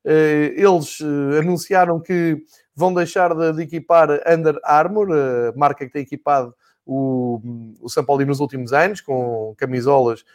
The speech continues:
uma que até já trouxe aqui vestida. Ehm, o presidente do, do clube, o Ock Gottlieb, acabou por dizer que,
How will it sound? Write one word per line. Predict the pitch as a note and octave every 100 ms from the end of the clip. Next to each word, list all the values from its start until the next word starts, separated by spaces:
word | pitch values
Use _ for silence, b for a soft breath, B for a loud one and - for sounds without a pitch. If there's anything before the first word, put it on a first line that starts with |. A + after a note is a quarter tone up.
| _ -
uma | C3+ C3
que | B2+
até | A#2 B2
já | B2+
trouxe | - B2 -
aqui | G#2+ B2
vestida. | - - F3 G#3 A3 b b b b
Ehm, | E3+ F3 F3 E3+ F3 - _ _ _ _ - _ _
o | G3 F#3
presidente | G3+ G#3 A3+
do, | F#3+ A3 G#3+
do | G3+ E3
clube, | G3 A3 C4 C4 -
o | E3 D#3+ D3+ D3 C#3+ C#3+ F#3+
Ock | F3 - -
Gottlieb, | D3+ G#3 G#3+ B3 B3+ - A#3+
acabou | G#3 G3 F3 A3+
por | A#3 G3
dizer | F3 F3 G#3 -
que, | G#3+ B3+